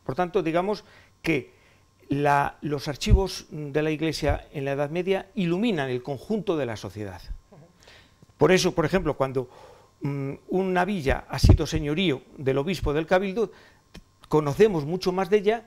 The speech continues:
que una villa que haya sido de realengo en la edad, en la Edad Media. Y luego, el otro, la otra gran aportación de la, de los archivos de la Iglesia a la sociedad es los, los libros sacramentales de las parroquias. Fíjate,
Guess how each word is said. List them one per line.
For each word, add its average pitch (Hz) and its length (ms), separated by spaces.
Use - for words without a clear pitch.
que 170 100
una 165 160
villa 175 240
que 175 80
haya 160 160
sido 165 260
de 139 100
realengo 127 460
en 110 60
la 117 80
edad, 117 220
en 120 200
la 117 80
Edad 110 180
Media. 101 260
Y 160 80
luego, 165 320
el 147 340
otro, 185 420
la 135 180
otra 160 220
gran 185 260
aportación 143 840
de 123 140
la, 117 480
de 123 200
los 123 120
archivos 131 340
de 139 80
la 135 60
Iglesia 139 440
a 107 400
la 120 100
sociedad 160 400
es 180 360
los, 147 500
los 139 340
libros 165 340
sacramentales 131 680
de 120 80
las 110 160
parroquias. 104 560
Fíjate, 151 340